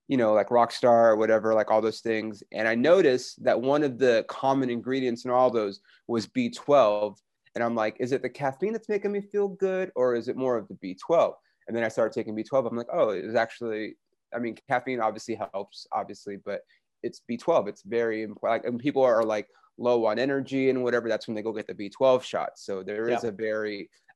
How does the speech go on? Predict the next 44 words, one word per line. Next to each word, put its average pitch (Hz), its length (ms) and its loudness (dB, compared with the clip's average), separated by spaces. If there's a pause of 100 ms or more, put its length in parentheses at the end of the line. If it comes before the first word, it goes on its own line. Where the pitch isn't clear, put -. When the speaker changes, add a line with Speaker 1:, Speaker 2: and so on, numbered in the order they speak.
Speaker 1:
I 113 40 -2
don't, 123 260 -2
I'm 123 240 -2
not 123 300 2
a 110 60 -4
scientist 131 600 -2
or 107 220 0
a 95 300 -4 (320)
whatever, 120 540 0
but, 107 220 -2
like, 104 160 -6
I 107 60 -6
do 120 180 -6
know 110 160 -4
there's 104 200 -8
something 113 360 -6
about 104 260 -2
the 104 60 -12
B 107 180 -10
twelve 101 440 -4 (320)
that 107 200 -6
just - 340 -12 (280)
boosts. - 720 -8 (300)
Maybe 135 200 2
it's - 140 -4
your 113 120 2
energy 202 440 4
or 175 80 6
whatever, 143 240 4
but 117 120 2
I 117 60 4
make, 147 240 -2
I 113 80 -2 (200)
feel 165 320 2
better 107 440 -2
when 98 140 -10
I 98 80 -6
take 101 260 -8
Speaker 2:
Yeah. 113 80 -6
Speaker 1:
it. - 140 -10 (560)
Speaker 2:
I 127 100 4
would 147 100 4
agree. 127 380 0
I, 113 100 0